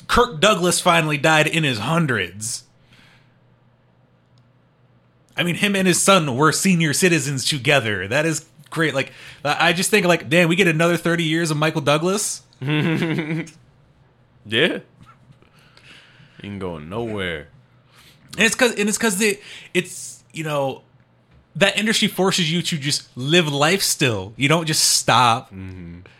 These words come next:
Speaker 1: You just can't be just like, "I'ma just be a potato for the rest of my
Speaker 2: Nope.
Speaker 1: life."
Speaker 2: Demand still exists. You be seventy-five years old. "No, we want you in this movie."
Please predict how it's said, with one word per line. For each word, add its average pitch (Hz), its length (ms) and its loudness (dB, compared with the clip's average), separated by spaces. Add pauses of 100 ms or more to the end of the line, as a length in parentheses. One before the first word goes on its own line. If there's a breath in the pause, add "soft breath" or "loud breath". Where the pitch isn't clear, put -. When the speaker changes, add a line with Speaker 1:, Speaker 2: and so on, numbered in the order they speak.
(280 soft breath)
Speaker 1:
You 139 100 -6
just 135 120 -8
can't 160 180 -2
be 165 100 -2
just 143 200 -6
like, 143 180 -4
"I'ma 175 300 2
just 135 240 -4
be 156 140 0
a 170 60 -2
potato 175 480 -2
for 123 120 -6
the 117 100 -2
rest 117 240 -4
of 117 60 -6
my 113 80 0
Speaker 2:
Nope. 107 100 0
Speaker 1:
life." 104 380 -4
Speaker 2:
Demand 104 420 -6
still 113 220 -6
exists. 107 640 -6 (340)
You 92 240 -14 (100)
be 95 260 -12
seventy-five 113 680 -2
years 113 220 -2
old. 104 260 -4
"No, 123 160 2
we 110 140 -2
want 110 220 -2
you 110 60 -6
in 107 100 -6
this 95 120 -8
movie." 92 400 -8